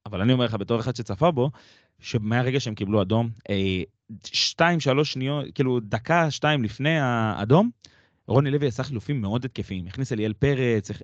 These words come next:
הכניס שם, עשה ש-, שלושה חילופים מאוד התקפיים בשביל הפועל חיפה, וראית איך זה עובד לו, וישר איך שהוא הכניס אותם, קיבלו אדום,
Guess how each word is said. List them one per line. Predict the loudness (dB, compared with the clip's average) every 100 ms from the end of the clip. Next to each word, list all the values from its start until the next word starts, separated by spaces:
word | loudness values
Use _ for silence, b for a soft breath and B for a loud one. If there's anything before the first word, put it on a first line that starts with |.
| -8
הכניס | -4 -2
שם, | 0 -2
עשה | -2 0 0
ש-, | 0 -4
שלושה | -2 0 0
חילופים | 0 0 -2 -2
מאוד | 0 0 2
התקפיים | 0 -4 -8 -8 -6 0 0 0 _ b b
בשביל | -2 0
הפועל | 4 4
חיפה, | 4 0 0 b b b b _ -12 -6
וראית | -2 0 0
איך | 0 0
זה | -2
עובד | 0 2
לו, | 2 0 -2
וישר | 0 2 4 2 2
איך | -2 -2
שהוא | -2
הכניס | -2 -2
אותם, | -4 -4
קיבלו | -4 4 4
אדום, | 4 0